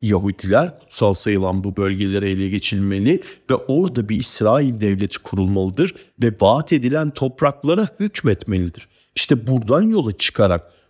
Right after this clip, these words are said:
bugün yapılan Filistin ve İsrail savaşına halklarının tüm tepkilerine rağmen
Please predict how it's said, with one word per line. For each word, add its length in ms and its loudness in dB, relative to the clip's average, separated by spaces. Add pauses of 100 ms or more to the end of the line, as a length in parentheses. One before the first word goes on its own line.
(100)
bugün 480 2
yapılan 460 0 (440)
Filistin 720 2
ve 180 -2
İsrail 680 2
savaşına 640 -2 (300)
halklarının 800 4
tüm 320 2
tepkilerine 720 2
rağmen 400 2